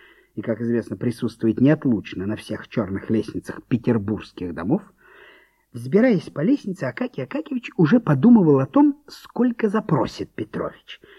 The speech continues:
и мысленно положил не давать больше двух рублей. Дверь была отворена, потому что хозяйка, готовя какую-то рыбу, напустила столько дыму в кухне, что нельзя было видеть даже и самых тараканов.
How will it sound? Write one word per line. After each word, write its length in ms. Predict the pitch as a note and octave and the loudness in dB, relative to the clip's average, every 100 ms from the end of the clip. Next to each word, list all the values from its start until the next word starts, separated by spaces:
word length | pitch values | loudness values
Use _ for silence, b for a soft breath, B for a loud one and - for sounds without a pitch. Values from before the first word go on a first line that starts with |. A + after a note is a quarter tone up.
| b b | b b
и 120 | - D4 | 6 6
мысленно 460 | A#3+ B3+ A#3+ A3 | 6 2 0 -2
положил 400 | F3+ D#3 C3 G#3 | 2 2 4 2
не 160 | E3+ C#3+ | 4 4
давать 320 | B2+ D3+ F#3+ | 4 2 0
больше 520 | G#2+ F2 F#3+ F3+ - | -2 4 4 2 -4
двух 340 | C#3+ G2+ B2 - | -6 -4 -4 -2
рублей. 420 | A#2 F2 - - _ b b b b b _ _ _ | -4 -4 -10 -18 _ b b b b b _ _ _
Дверь 420 | F2+ F#2+ E3+ C#4 | -12 2 4 4
была 280 | A3 G#3 C4 | 2 0 0
отворена, 840 | A#3 - E3 C3 C3 B2 A2+ A2+ A2 b b b - | -4 -6 -2 0 2 2 0 -4 -6 b b b -10
потому 300 | G#2 A#2 A2+ | 0 0 0
что 120 | A2+ | -2
хозяйка, 520 | A2+ A2+ B3 A3+ G2+ | -4 2 2 2 -2
готовя 300 | G#2+ C3+ A#2 | 0 2 2
какую-то 480 | - - A#2+ G2+ C3 | 0 2 2 2 2
рыбу, 300 | A3+ F#3 - | 4 4 2
напустила 580 | A#2+ B2 C#3 - D3 B2 | 0 0 -2 -4 0 0
столько 480 | A2 - C#3+ A2+ A2 | -2 2 2 2 0
дыму 500 | G#2+ A#3+ C4 A2 - | 4 6 6 4 0
в 80 | - | -8
кухне, 480 | - B2 - G2 b b b | 0 0 0 -8 b b b
что 180 | - B2+ | -4 0
нельзя 320 | B2+ B2+ F3+ | 2 2 2
было 180 | F#3+ E3 | 2 2
видеть 460 | C#3 G3 F#3 E3+ - | 2 0 -2 -8 -10
даже 420 | A#2+ C#3+ D#3+ E3 D#3 b b | -6 -4 -2 -4 -6 b b
и 500 | - D3 C#3 C3+ D2 - | -6 -2 -2 -4 -10 -12
самых 320 | D3 C#3+ - - | -6 -4 -4 -6
тараканов. 680 | D3+ D#3 - D2 - - | -8 -8 -10 -14 -16 -20